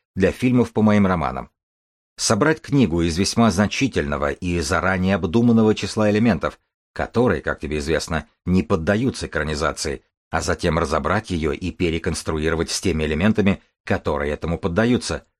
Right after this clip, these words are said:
Такое занятие лучше оставить на долю мазохиста или нарциссиста.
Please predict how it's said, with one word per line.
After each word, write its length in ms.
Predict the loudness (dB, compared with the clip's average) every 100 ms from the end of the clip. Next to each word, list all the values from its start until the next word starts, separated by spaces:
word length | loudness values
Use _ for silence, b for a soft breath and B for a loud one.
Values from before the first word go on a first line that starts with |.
| _ _ _
Такое 440 | -2 -2 2 4 6
занятие 480 | 4 4 2 2 0
лучше 300 | 0 0 -2
оставить 500 | -2 -2 -2 -2 -2
на 120 | -2
долю 300 | 0 0 2
мазохиста 640 | 2 0 -2 -2 0 0
или 320 | 0 2 4
нарциссиста. 800 | 4 2 0 -4 -4 -8 -10 -12